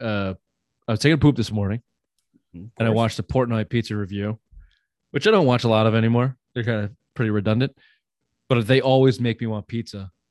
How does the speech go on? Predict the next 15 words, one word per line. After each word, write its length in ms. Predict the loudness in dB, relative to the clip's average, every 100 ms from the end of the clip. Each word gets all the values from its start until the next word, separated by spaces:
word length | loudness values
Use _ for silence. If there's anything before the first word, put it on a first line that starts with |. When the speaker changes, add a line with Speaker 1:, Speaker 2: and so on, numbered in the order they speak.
| _
Speaker 1:
And 120 | -4 -2
I've 140 | -2
decided 640 | -6 -2 0 2 2 0 -4 _ _
that 120 | -4 -2
I'm 100 | -4
going 260 | -4 -6
to 60 | -8
do 160 | -8
a 60 | -10
pizza 320 | -2 -2 -2
tour 440 | -4 -2 0 -2 -4 _ _ _
of 180 | -6 -6
my 200 | -4 -4
local 480 | -2 -2 -2 -4 -4
town, 400 | -4 -2 -2